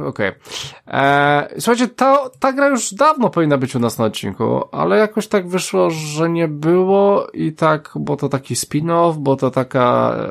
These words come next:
niedojebana wersja do końca. E, faktem jest, że czas chyba o tym powiedzieć, szczególnie, że właśnie z-, e, zostaniemy w tych grach Ubisoftu i będzie to nowy Assassin's Creed, Assassin's Creed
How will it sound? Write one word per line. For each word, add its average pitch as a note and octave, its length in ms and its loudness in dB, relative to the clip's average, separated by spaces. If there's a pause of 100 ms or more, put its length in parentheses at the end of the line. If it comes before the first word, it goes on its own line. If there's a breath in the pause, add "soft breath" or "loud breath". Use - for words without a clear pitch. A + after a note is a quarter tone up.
(100)
niedojebana B2 720 4
wersja C#3+ 400 0
do D#3+ 120 -4
końca. D#3+ 540 -2 (640 loud breath)
E, C3 240 2
faktem E3+ 440 0
jest, E3 240 2
że D3+ 540 2
czas D3+ 260 0
chyba D3 200 2
o C#3+ 80 4
tym C#3+ 140 -2
powiedzieć, E3 500 0
szczególnie, E3 540 0
że C#3 140 2
właśnie C3+ 580 2
z-, B2 200 -6 (320)
e, - 280 -4
zostaniemy B2 540 2
w - 60 -14
tych G2 260 -4
grach A2 300 2 (140)
Ubisoftu A2 580 -4 (800 loud breath)
i D3 180 -4
będzie C#3+ 400 2
to C3 540 2 (120)
nowy D3 320 2
Assassin's C3+ 680 0
Creed, C#3 400 2 (320)
Assassin's B2+ 720 -2
Creed C3+ 460 0